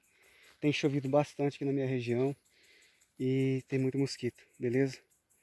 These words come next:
É, olha aí, pessoal, tá até nascendo um pezinho de manga aqui, ó. Olha aí que bonitinho. Tomara que vire uma árvore e comece a cair essas frutas aí. Pessoal, pessoal, trouxe uma jaca, ó.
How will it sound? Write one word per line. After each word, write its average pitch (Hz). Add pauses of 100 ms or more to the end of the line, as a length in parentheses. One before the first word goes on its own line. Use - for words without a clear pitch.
(720)
É, 120 (260)
olha 123
aí, 120
pessoal, -
tá -
até -
nascendo 143
um 139
pezinho 135
de 123
manga 120
aqui, -
ó. 113 (1300)
Olha 123
aí 117
que 127
bonitinho. 117 (1400)
Tomara 123
que -
vire 127
uma 127
árvore 127
e 127
comece 131
a -
cair 131
essas 131
frutas 127
aí. 120 (680)
Pessoal, 131
pessoal, 139
trouxe 143
uma 147
jaca, 120
ó. 113